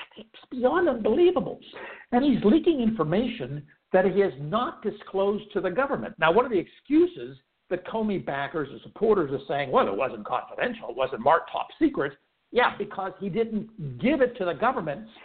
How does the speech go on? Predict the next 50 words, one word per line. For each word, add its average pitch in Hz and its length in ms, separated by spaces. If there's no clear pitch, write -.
for 226 120
them 180 320
to 180 320
review 170 460
it, 175 180
to, 160 380
to 180 60
classify 208 640
it, 185 240
to 151 80
see 208 140
if 208 120
it 175 80
was 165 160
even 170 440
supposed 175 340
to 185 60
be 160 140
released 175 400
to - 80
the - 100
public. - 420
It's - 120
a - 100
private 269 360
conversation 208 760
that 208 300
a, 165 300
a 156 40
government 208 380
official, 175 420
the 131 80
head 165 140
of 202 80
the 170 100
F 156 140
B 156 80
I, 156 180
had 143 300
with 165 80
the - 60
President 190 360
of 156 60
the 143 80
United 147 320
States. - 280
Whatever 285 260
you 269 140
think - 180
of - 60